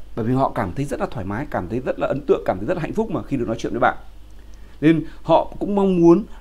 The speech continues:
làm cái ấn tượng đó với cái người đối, ờ, gọi là, người đối thoại với họ sau này. Thành ra họ sẽ học cái lòng tôn kính, cái giá trị tôn kính mà họ học từ,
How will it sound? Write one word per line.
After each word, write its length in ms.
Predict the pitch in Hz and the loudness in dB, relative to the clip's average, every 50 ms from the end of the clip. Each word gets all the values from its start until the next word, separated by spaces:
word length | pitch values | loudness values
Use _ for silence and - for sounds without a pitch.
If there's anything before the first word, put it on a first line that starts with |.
| - - | -4 0
làm 440 | 127 131 143 147 147 147 135 131 | 2 4 6 6 6 6 4 2
cái 60 | 117 - | 2 0
ấn 140 | 160 190 | 0 2
tượng 180 | - 208 - 156 | 2 2 2 4
đó 260 | 143 139 147 - - - - | 4 4 4 2 0 -6 -10
với 360 | 113 120 143 151 165 190 202 202 | -6 2 2 4 4 4 2 2
cái 100 | 233 226 | -2 0
người 440 | 214 202 190 175 156 135 117 104 101 - - - - - - - - - - - - | 0 2 4 4 4 4 4 0 -4 -8 -12 -12 -12 -10 -10 -8 -8 -8 -8 -8 -4
đối, 160 | 160 143 147 - - - - - - - - - - - - - - - 139 | 0 2 2 2 0 -4 -14 -14 -16 -16 -16 -16 -14 -14 -14 -14 -8 -4 -2
ờ, 220 | 139 135 131 127 123 | 0 0 0 0 0
gọi 160 | 104 87 104 | 0 2 2
là, 80 | 117 113 113 110 110 110 110 110 110 110 113 | 2 2 2 2 0 0 0 0 0 0 0
người 160 | 117 113 110 | 0 0 4
đối 140 | 110 139 156 | 4 4 4
thoại 220 | 196 190 - 104 | 4 0 0 0
với 100 | 107 135 | -2 0
họ 180 | 147 147 - - - - - - | 0 0 -2 -2 -10 -16 -16 -12
sau 160 | - - 123 | -4 -2 0
này. 160 | 120 117 107 - - - - - - - - | 0 0 -2 -4 -8 -14 -14 -14 -12 -12 -8
Thành 120 | - 117 117 | -4 0 0
ra 60 | 131 | 0
họ 160 | 135 - - - | 0 0 -2 -2
sẽ 60 | 156 | -4
học 420 | 156 143 160 160 151 - - - - - - - - - - - | -4 -2 0 0 0 0 -2 -12 -16 -16 -16 -16 -14 -14 -6 -2
cái 80 | 180 | 0
lòng 160 | 170 151 123 - - | 0 0 0 0 0
tôn 200 | 160 151 147 - | 0 0 2 2
kính, 160 | 151 135 151 - - | 0 -2 -2 -2 -6
cái 100 | 151 123 | -4 -2
giá 120 | 135 160 | -2 -2
trị 140 | - 190 - - | -2 -4 0 0
tôn 160 | 151 147 - | 0 0 2
kính 240 | - 139 131 - - - - - - - - | 0 -2 -2 -2 -4 -8 -16 -16 -16 -14 -10
mà 100 | 110 101 | -6 0
họ 80 | 110 101 | 0 0
học 240 | 101 104 - - - - | 0 0 -4 -6 -8 -8
từ, 80 | 104 | -8